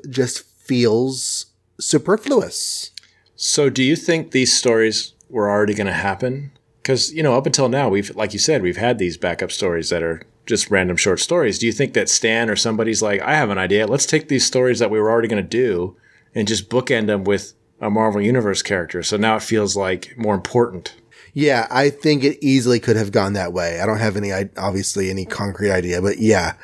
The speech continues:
Speaker 1: it could have been just a story that got some, some framework done to it.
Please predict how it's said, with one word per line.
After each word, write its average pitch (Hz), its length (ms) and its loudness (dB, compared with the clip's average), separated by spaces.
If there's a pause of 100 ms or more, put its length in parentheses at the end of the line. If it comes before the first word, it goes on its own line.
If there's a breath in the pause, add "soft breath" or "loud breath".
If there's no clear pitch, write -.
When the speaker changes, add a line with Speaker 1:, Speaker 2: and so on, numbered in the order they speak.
(320 loud breath)
Speaker 1:
it 120 80 2
could 123 160 0
have 117 120 0
been 113 180 0
just 107 180 -2
a 101 80 -4
story 113 340 2
that 101 180 -2
got 104 300 -2
some, 98 460 -4 (380)
some 110 220 0
framework 104 480 2
done 87 200 -6
to 85 140 -6
it. 80 120 -8